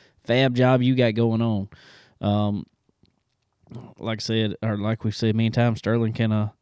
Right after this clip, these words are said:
can attest to, uh, to, to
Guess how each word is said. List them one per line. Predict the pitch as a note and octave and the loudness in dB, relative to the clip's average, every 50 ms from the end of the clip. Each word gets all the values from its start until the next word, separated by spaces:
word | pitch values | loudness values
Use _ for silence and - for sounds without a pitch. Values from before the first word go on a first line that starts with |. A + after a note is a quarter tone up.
| _ _ _ _ _ _ _ _ _ _ _ _ _ _ _ _ - | _ _ _ _ _ _ _ _ _ _ _ _ _ _ _ _ -2
can | - B2+ A#2+ | 0 2 2
attest | A2 - - - B2+ B2+ A#2 - - - | 2 0 2 2 4 4 2 2 -2 0
to, | - B2 A#2+ A#2 A2 | 2 2 4 4 4
uh, | G#2+ G#2+ G2+ G2 G2+ G2+ - _ _ _ _ _ _ _ _ _ _ _ _ _ _ _ _ _ _ _ _ _ _ _ _ _ _ _ _ - | 4 4 4 2 0 -2 -6 _ _ _ _ _ _ _ _ _ _ _ _ _ _ _ _ _ _ _ _ _ _ _ _ _ _ _ _ -4
to, | - C3 A#2+ | -2 -2 -2
to | - - - - B2 A2+ A2+ A2 A2 G#2+ | -2 -4 -2 0 2 2 4 2 0 -2